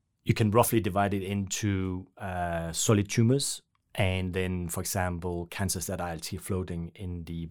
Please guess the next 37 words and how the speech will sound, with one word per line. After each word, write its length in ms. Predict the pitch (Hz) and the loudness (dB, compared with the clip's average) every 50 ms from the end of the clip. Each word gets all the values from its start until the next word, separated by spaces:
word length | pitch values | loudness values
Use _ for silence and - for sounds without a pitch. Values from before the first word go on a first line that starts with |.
| - | -8
in 120 | - 98 90 | -6 -6 -6
the 60 | 90 | -4
blood 280 | 82 92 90 87 - - - _ _ - | -4 -4 -4 -4 -6 -10 -14 _ _ 0
vessels. 520 | 92 87 - - 95 107 127 - - - _ - - - - - _ _ _ | 0 0 2 0 -2 -2 -4 -4 -6 -10 _ -20 -20 -20 -20 -20 _ _ _
So 160 | - - 113 | 0 2 4
leukemia, 680 | 104 95 98 - - - 113 104 104 104 98 92 85 80 - | 4 4 2 0 0 2 2 4 4 4 2 2 0 -4 -8
for 120 | - - 95 | -10 -8 -6
example, 400 | 85 - - 92 90 90 87 87 | -4 -2 -2 -2 -2 -2 -4 -4
is 120 | 85 - | -6 -6
a 40 | 82 | -6
blood 220 | - 95 90 - | -4 -6 -6 -6
cancer. 540 | - - - - 95 95 - 127 151 170 - - 98 | -6 -4 -2 0 0 0 0 -2 -4 -8 -10 -10 -10
And 140 | 98 90 | -8 -6
so 100 | - - | -6 -4
you 140 | 95 90 87 | -4 -4 -4
have 280 | 85 92 95 87 - - - 95 | -4 -4 -6 -6 -8 -14 -8 0
roughly 420 | 98 117 110 - - - 107 95 87 | 2 2 2 2 0 -2 -2 -2 -2
about 280 | 82 92 - - _ | -4 -6 -8 -8 _
ten 200 | - - 127 127 | -2 2 2 2
percent 500 | 120 - 104 - - 110 92 85 85 - - | 2 0 -2 -2 -2 -2 -4 -4 -6 -10 -14
of 100 | - - | -10 -8
all 140 | 101 95 95 | -6 -6 -6
cancers 440 | 92 - - 92 90 - 98 90 - - | -6 -6 -6 -6 -4 -4 -6 -8 -8 -8
are 300 | 98 90 87 90 87 85 _ _ _ _ _ _ _ _ - | -8 -6 -6 -6 -6 -8 _ _ _ _ _ _ _ _ -2
those 300 | 101 95 95 95 - - | 0 2 2 2 0 -2
that 100 | 92 87 | -6 -6
are 60 | 82 | -8
circulating 560 | - - 101 98 - 98 95 95 92 92 87 | -6 -4 -4 -6 -6 -6 -8 -8 -8 -8 -8
in 160 | 90 90 87 | -6 -6 -6
the, 260 | 87 87 87 85 80 | -6 -6 -8 -8 -8
in 80 | - 92 | -8 -10
the 80 | 90 85 | -10 -8
blood 260 | - 92 87 85 - | -8 -8 -10 -8 -8
vessels 480 | 90 85 - - 95 90 90 87 - | -8 -8 -6 -6 -6 -6 -8 -8 -10
or 120 | - - - | -10 -8 -8
lymphatic 420 | 85 82 - - 98 101 - - | -8 -8 -8 -8 -8 -6 -6 -6
system. 420 | - - 120 - - 131 135 147 | -8 -10 -10 -8 -6 -6 -6 -6